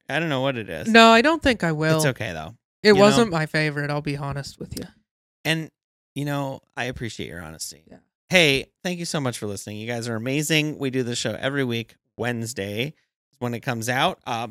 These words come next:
Speaker 1: please like and subscribe. Follow us on YouTube, Apple, Spotify, all other platforms. Tell a friend to tell a friend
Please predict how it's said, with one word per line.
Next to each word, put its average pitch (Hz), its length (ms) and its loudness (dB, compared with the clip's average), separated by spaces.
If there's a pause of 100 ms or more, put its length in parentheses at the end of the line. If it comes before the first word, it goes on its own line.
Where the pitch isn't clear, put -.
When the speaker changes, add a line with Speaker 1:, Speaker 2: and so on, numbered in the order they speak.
(140)
Speaker 1:
please 123 200 -6
like 113 200 -6
and 113 80 -8
subscribe. 117 480 -4
Follow 104 180 -6
us - 100 -8
on 101 160 -8
YouTube, 160 380 -2
Apple, 143 240 0
Spotify, 127 500 -2
all 131 160 -2
other 127 160 -2
platforms. 147 840 -2
Tell 120 220 -4
a 110 40 -6
friend 131 420 -4
to 135 80 -4
tell 120 240 -4
a 117 40 -6
friend 190 540 4